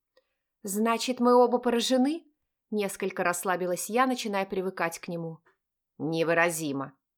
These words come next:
согласился он и снова улыбнулся. Улыбка у него получалась обворожительной. На секунду я залюбовалась ею, а он был по-своему обаятелен.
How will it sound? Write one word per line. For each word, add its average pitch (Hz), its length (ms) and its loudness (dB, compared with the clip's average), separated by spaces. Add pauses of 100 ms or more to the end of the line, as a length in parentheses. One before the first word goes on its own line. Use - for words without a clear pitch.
(140)
согласился 175 680 -4
он 247 160 2
и - 20 -2
снова 190 340 -2
улыбнулся. 165 720 -6 (540)
Улыбка 240 360 -2
у 190 60 4
него 185 200 2
получалась 185 520 -2
обворожительной. 190 1000 -2 (460)
На 196 80 -4
секунду 190 440 -2
я 190 140 2
залюбовалась 196 720 2
ею, 170 360 -6 (500)
а 185 120 4
он 208 180 2
был 202 160 0
по-своему 208 480 0
обаятелен. 165 760 -2